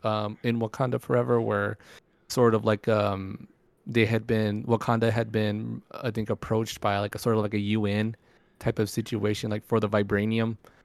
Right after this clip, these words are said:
and to use it as a weapon. And then they kinda just, this, like, kinda just, like, the beginning of the story, like,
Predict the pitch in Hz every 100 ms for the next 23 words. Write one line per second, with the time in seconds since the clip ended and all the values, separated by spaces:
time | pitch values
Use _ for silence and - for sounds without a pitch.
0 | _ _ 107 101 101 104 101 104 107 101
1 | 101 92 101 107 104 101 98 98 98 95
2 | 104 - 113 101 113 107 101 - 101 95
3 | - _ 117 110 - - 123 113 143 120
4 | 117 - 110 101 107 101 98 101 - 104
5 | 98 98 -